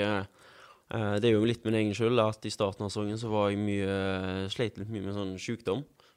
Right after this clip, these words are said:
Ble liksom syk med en gang jeg gikk ut døra, følte jeg. Eh, så i starten av sesongen så måtte, var det litt mye sykdom som holdt meg litt, ehm, holdt meg litt igjen.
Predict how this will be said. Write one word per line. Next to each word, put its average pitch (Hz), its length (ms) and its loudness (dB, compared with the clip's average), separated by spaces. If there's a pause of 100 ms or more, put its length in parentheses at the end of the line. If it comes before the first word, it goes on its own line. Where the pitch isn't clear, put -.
Ble 98 180 2
liksom 104 300 -2
syk - 480 -4
med 101 160 -4
en 98 140 -2
gang 101 100 -4
jeg 95 220 -4 (160)
gikk - 160 -6
ut - 100 -20
døra, 98 300 0 (500)
følte 107 300 -4
jeg. 135 140 -10 (120)
Eh, 110 400 2
så 113 300 2 (720)
i - 40 -20
starten 117 480 0
av 110 60 0
sesongen 113 340 2
så 131 160 2 (800)
måtte, 117 240 -6
var 113 180 4
det 107 120 -2
litt 110 100 -6
mye 110 120 -4
sykdom 110 320 -6
som 113 100 -4
holdt 107 240 -4
meg 107 100 -2
litt, - 320 -8
ehm, 101 540 -2 (240)
holdt 107 160 -6
meg 110 100 0
litt 107 140 -8
igjen. 101 240 0